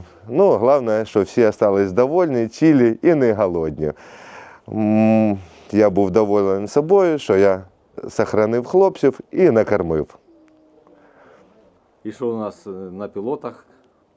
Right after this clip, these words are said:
Speaker 2: в тебе таке сталося? Що ви таке зробили? Може, якусь ціль вразили?
Speaker 1: <clears throat> Да, ми ще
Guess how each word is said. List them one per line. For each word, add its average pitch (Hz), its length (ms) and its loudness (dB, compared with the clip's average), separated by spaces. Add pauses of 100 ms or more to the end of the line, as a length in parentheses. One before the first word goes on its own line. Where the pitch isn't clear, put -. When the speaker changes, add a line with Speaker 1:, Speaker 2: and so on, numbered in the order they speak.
(640)
Speaker 2:
в - 40 -20
тебе 101 180 -12
таке - 240 -18
сталося? 87 460 -16 (100)
Що 92 120 -18
ви 80 120 -16
таке - 220 -20 (100)
зробили? 82 320 -18
Може, 80 220 -20
якусь 80 260 -20
ціль 101 220 -16
вразили? 78 480 -18 (1600)
Speaker 1:
<clears throat> 135 400 0
Да, 156 520 0 (240)
ми 147 540 2
ще 113 580 0